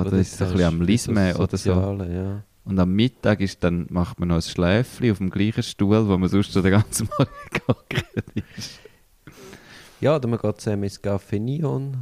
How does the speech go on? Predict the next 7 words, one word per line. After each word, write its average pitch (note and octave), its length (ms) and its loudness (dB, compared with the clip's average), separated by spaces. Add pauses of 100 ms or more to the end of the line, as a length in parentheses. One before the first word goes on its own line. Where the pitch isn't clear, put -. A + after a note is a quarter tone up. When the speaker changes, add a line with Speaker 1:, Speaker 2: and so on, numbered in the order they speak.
Speaker 2:
also - 180 -8
Quartierbeiz, G#2 1080 -4
und F2 480 -6 (360)
spielt - 440 -6
zusammen F2+ 480 -2 (480)
Tabli G2 600 0
oder E2+ 500 -6